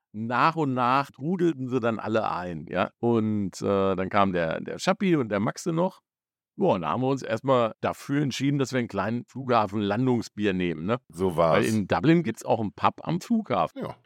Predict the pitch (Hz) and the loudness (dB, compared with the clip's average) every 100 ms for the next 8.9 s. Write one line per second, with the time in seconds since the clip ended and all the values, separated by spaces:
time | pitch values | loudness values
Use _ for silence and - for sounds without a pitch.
0 | - 98 - _ - 92 85 92 98 107 | -4 -4 -4 _ -2 0 0 0 0 0
1 | 117 120 123 131 107 110 135 135 156 185 | 2 2 2 2 4 4 2 2 2 -2
2 | - 143 139 - _ - - - - 110 | -6 -8 -10 -16 _ -20 -20 -18 -4 -2
3 | 92 90 76 80 101 135 151 180 185 196 | -2 -6 -8 -6 -2 0 0 2 2 4
4 | 185 190 - 285 190 107 78 - _ _ | 2 0 -4 -8 -4 -4 -6 -10 _ _
5 | _ _ _ 117 117 107 101 107 113 107 | _ _ _ 4 6 6 2 -2 -2 -2
6 | 117 131 110 95 85 - 113 107 - 160 | -2 2 4 4 2 0 0 0 0 0
7 | 143 - 120 120 117 120 113 107 104 110 | 0 -2 2 4 4 2 -2 2 6 6
8 | 90 95 110 101 95 95 117 143 | 4 2 2 4 0 0 0 -2